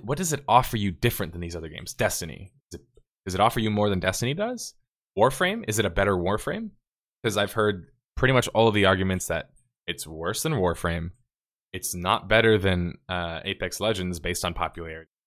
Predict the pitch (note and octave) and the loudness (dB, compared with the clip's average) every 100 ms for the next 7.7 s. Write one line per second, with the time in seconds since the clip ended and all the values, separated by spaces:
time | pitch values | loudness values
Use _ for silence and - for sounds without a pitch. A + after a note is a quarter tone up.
0 | _ _ _ _ _ _ _ _ - C3 | _ _ _ _ _ _ _ _ 2 6
1 | A2+ G#2+ G#2 G2 F#2+ F#2 F#2 F2+ - F2 | 6 6 6 4 2 0 -4 -6 -8 -6
2 | F2 E2+ - E2 - _ _ _ _ _ | -6 -6 -4 -6 -6 _ _ _ _ _
3 | _ _ _ _ _ _ - A2 - - | _ _ _ _ _ _ -4 -4 -4 -20
4 | - _ - D3 - - D#3+ C3+ A2 A2+ | -20 _ 6 6 6 2 4 4 6 6
5 | A2 G2+ G#2 F#2 - G#2+ G2 E2+ E2 E2 | 6 2 -2 -4 -4 -4 -4 -4 -4 -6
6 | - - - F#2 F2 F#2 A#2 A#2+ - G2+ | -10 -10 -2 0 0 4 6 6 2 2
7 | F#2+ F2 E2+ - E2+ - D2 | 2 0 -6 -6 -8 -8 -14